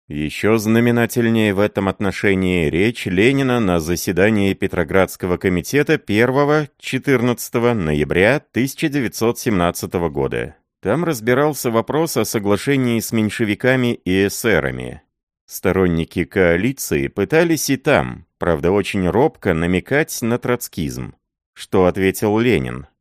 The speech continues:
Не перманентная революция, а примиренчество — вот что отделяло меня от большевизма, по мнению Ленина.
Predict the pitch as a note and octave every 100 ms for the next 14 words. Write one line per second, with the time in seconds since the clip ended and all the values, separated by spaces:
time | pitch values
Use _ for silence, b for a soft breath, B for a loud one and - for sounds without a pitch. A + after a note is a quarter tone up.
0 | _ _ - F#2 D3+ - D#3+ D3+ A2 G#2
1 | G#2 - F2+ D#2 D2+ E2 E2 E2 D2 -
2 | D#2+ D2+ - F#2+ F#2 G#2 G2+ G2 A2+ B2+
3 | A2+ E2 - D2 C2 A1+ G2+ C3+ - -
4 | B2 G2 E2+ G2+ G2 E2 E2 E2 D#2+ C#2+
5 | D2 D#2+ - F#2 F2 D#2+ D2+ C#2+ - F2+
6 | G2 F2 E2 F2+ G#2 G2 C2+ B1+ B1+ A#1+